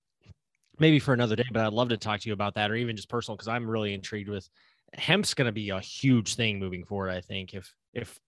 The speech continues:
we can figure out how. I know it's, it's hard to crop to farm. It's kind of,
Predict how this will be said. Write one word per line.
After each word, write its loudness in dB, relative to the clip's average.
we 0
can 0
figure 0
out -2
how. -2
I -4
know -2
it's, -6
it's -4
hard 6
to -8
crop 2
to -2
farm. 4
It's -10
kind -6
of, -8